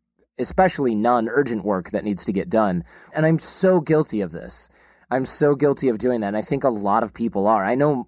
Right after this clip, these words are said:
it's kind of a tradition in my family. My dad missed a lot of things when I was growing up so that he could work.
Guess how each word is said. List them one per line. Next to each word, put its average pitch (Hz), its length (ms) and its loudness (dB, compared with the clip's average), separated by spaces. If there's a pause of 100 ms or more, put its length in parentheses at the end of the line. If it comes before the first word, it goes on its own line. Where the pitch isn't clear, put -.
(160)
it's - 120 -20
kind 156 160 2
of 131 60 -2
a 123 60 -6
tradition 131 420 0
in 113 80 -2
my 107 120 -2
family. 127 380 0
My 110 140 0
dad 117 240 2
missed 113 240 -4
a 113 60 -2
lot 120 520 2
of 131 120 0
things 101 260 -4
when 107 80 -2
I 101 80 0
was 98 140 -4
growing 101 300 0
up 98 160 -2
so 117 120 -4
that 98 120 -2
he 107 100 -4
could 92 180 -4
work. 131 420 2